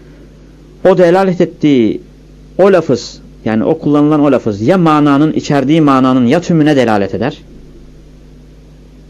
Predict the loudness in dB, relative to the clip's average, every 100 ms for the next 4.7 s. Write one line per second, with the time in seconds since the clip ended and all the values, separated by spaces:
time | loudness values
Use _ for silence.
0 | -20 -10 -2 -2 0 0 2 0 0 0
1 | -2 -2 -4 -4 -14 -20 -20 -20 -20 -20
2 | -4 0 0 2 2 2 2 0 0 -2
3 | -2 -2 -6 -14 -20 -20 -6 -2 -2 0
4 | -2 -2 -4 -4 -6 -4 -6